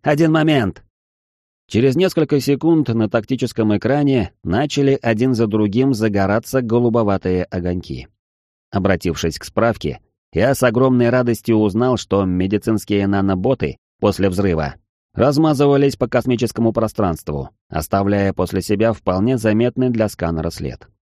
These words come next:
Их можно было собрать специальным автоматическим устройством и дозаправить отсек на собственном корабле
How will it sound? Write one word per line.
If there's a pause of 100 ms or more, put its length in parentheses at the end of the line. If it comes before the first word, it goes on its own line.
(260)
Их
можно
было
собрать
специальным
автоматическим
устройством (240)
и
дозаправить
отсек
на
собственном
корабле